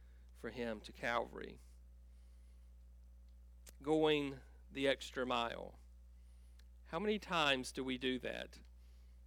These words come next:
Do we do the bare minimum that we think maybe we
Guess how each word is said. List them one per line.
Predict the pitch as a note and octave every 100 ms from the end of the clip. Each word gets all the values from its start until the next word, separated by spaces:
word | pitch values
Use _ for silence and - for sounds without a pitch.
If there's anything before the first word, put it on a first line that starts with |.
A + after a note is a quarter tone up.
| - -
Do | D#3
we | D3+ D3 D3
do | - A3 C#4
the | A#3
bare | G#3+ G#3+
minimum | G3 F#3 A3 A3+ A3+ A3
that | G3 F3 D#3
we | D#3+
think | - G3+ G#3+
maybe | G3 F3+ G3+ G3+ G#3+ G#3 G#3 G3 - F3
we | F3 F3+ F3 F3